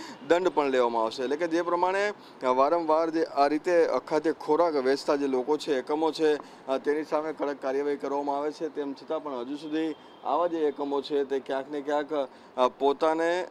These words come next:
સારી ગુણવત્તાવાળી વસ્તુ આપવાની જગ્યાએ આ રીતે લોકોને છેતરતા હોય અને સાથે મોટા નામ હોય અને દર્શન છો-, અ, નાના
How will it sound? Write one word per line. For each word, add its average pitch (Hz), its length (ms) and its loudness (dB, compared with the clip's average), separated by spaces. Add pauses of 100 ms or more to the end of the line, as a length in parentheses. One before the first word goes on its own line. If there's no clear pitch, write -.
(120)
સારી 160 380 4
ગુણવત્તાવાળી 156 600 2
વસ્તુ 131 340 -2
આપવાની 131 440 0
જગ્યાએ 147 520 2 (300)
આ 127 140 2
રીતે 147 320 2
લોકોને 139 560 0
છેતરતા 147 480 0
હોય 165 220 4
અને 156 80 -2
સાથે 147 260 0
મોટા 135 340 -2
નામ 139 280 0
હોય 151 180 2
અને 139 160 -4
દર્શન 131 440 -6
છો-, 127 440 -2
અ, 123 100 -4 (200)
નાના 135 320 2